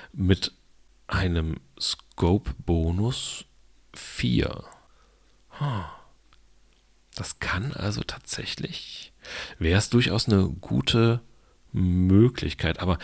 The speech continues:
ich würde nicht drauf spekulieren. Und wenn Man at Arms dann aber,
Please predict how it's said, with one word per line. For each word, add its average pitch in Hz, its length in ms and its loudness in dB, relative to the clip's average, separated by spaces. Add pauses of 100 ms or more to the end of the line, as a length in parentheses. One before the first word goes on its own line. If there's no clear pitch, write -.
(200)
ich - 160 -4
würde 104 160 6
nicht 107 120 -2
drauf 92 340 0 (120)
spekulieren. 101 760 4
Und - 220 -10 (260)
wenn 87 260 0
Man 92 180 2
at - 160 -2
Arms 98 320 0
dann 98 140 -2
aber, 87 260 0